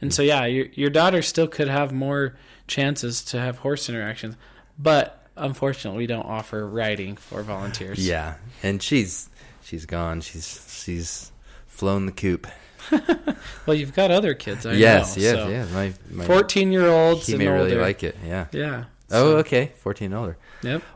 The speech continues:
Speaker 2: Well, um, let, maybe if you're, I can pull Angie back in the seat, and I'll just,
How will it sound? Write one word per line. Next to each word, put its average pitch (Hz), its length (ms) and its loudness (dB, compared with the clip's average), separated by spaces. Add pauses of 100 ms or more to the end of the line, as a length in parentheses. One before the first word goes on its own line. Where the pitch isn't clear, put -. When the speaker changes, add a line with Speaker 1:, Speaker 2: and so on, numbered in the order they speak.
Speaker 2:
Well, 123 280 6
um, 117 460 2
let, 123 240 0 (240)
maybe 127 440 4
if - 160 -8
you're, 113 240 2 (140)
I 98 120 -2
can 107 180 -4
pull 113 420 4
Angie 117 240 0
back 101 240 4
in 104 120 -2
the 98 80 -2
seat, 107 200 -4
and 87 100 -4
I'll 95 140 -2
just, 98 380 -6